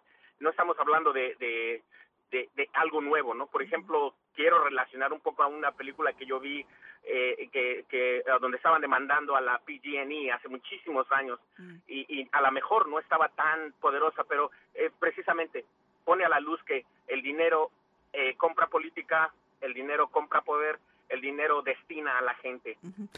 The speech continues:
Speaker 1: Y,
Speaker 2: Bueno.
Speaker 1: y co-, otra vez, pensaba decir, no, no, ojalá y no traiga mucha
Speaker 2: <laughs>
Speaker 1: nube gris a la
Speaker 2: No, no,
Speaker 1: plática.
Speaker 2: bueno.
Speaker 1: Ese es mi punto de vista.
Speaker 2: Gracias, Víctor. En, eh, bueno, es, eh, más bien una visión,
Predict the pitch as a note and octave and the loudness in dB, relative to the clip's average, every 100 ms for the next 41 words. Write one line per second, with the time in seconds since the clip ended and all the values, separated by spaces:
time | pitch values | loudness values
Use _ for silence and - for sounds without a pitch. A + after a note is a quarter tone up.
0 | - C#4 A#3+ F#3 G#3+ E4+ - D3 - - | -14 -4 2 4 4 -2 -2 -6 -4 2
1 | - - F#3+ D#3 - - D#3 D3 F3+ E3+ | 4 4 4 4 0 -2 -2 2 2 4
2 | - D#3+ D#3 D#3+ D3+ D#3+ E3+ G3 E3+ F3 | 0 -4 0 0 0 -4 0 0 2 0
3 | E3+ D#3 D3+ D3+ - D3+ A3 A#3 G3+ E3 | 0 0 -2 -4 2 2 2 0 0 2
4 | E3+ C#3 C#3+ C3 A#2 B3 D#4+ F4 E4 - | 2 0 -6 -2 2 6 6 6 4 4
5 | C4 C4+ C#4 D4 F3 F3+ D#3+ - D3+ D3 | 2 4 4 2 0 0 -4 -6 -2 -2
6 | A#2 - G2+ G3 G3+ G3+ A3 A3+ G#3+ A3 | -2 -6 -6 2 8 8 8 4 2 0
7 | A3 A3 G3+ - G3 F#3+ - G3+ - G3+ | 0 2 2 2 0 0 0 2 2 4
8 | A#3+ C#4 G3 F#3 G#3+ - - - F#3 F3+ | 6 6 6 6 4 -4 -8 -2 -2 2
9 | G3 G3+ G#3 G3 G3 F3+ F#3+ F#3+ F#3+ F3+ | 2 4 2 2 2 0 0 2 4 4
10 | F3 F3 - F3 F3 F3 | 4 -2 -2 -2 0 -4